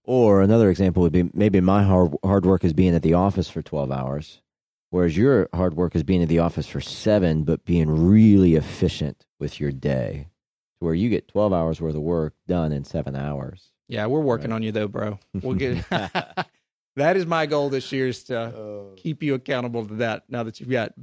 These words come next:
Speaker 2: baby at home. The fourth thing, guys, as we continue on this list is, you know, similar to the last one of, of discipline.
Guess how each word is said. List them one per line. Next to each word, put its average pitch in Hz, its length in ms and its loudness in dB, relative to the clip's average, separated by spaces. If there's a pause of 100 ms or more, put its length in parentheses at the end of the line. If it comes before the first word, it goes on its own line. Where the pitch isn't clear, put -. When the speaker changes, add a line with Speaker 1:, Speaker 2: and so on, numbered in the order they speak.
Speaker 2:
baby 113 360 -6
at 107 100 -6
home. 110 300 -6 (320)
The 151 120 0
fourth 214 300 0
thing, 139 180 0
guys, 131 260 0
as 123 100 -4
we 123 120 -4
continue 131 400 -2
on 127 100 -2
this 117 160 -6
list 123 340 -2
is, - 500 -8
you 113 100 -6
know, 113 100 -2
similar 151 380 0
to 123 40 -2
the 117 120 0
last 110 320 -2
one 117 100 -4
of, 104 180 -6
of 110 160 -6
discipline. 113 520 -6